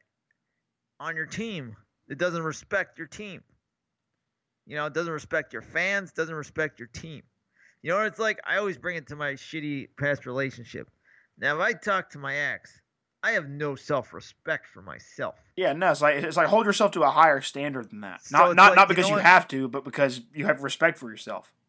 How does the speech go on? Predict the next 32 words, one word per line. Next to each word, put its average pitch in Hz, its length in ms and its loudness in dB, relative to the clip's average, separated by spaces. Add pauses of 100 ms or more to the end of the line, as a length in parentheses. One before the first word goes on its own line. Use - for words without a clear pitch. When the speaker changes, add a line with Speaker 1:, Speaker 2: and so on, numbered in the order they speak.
(100)
Speaker 1:
Exactly. 147 580 -10 (300)
So - 140 -18
the 165 60 -14
Steelers 220 420 -6
are 185 40 -8
like, 175 240 -4
"You 165 60 -14
know 170 140 -4
what, 175 180 -2
man? 165 320 -6 (300)
We're 196 200 -2
a - 60 -2
proud 151 440 -4
organization. 120 840 -10 (380)
Any 233 240 -10
player 156 560 -4 (500)
decides 156 540 -4
not 156 220 -6
to 139 80 -18
show 147 320 -6
up 139 200 -4
for 131 100 -16
the 98 80 -10
last 127 340 -4
game 143 160 -14
of 135 40 -16
the 131 80 -14
year 127 220 -4
when 120 140 -10
we 147 100 -10
need 135 320 -8
you, 110 180 -8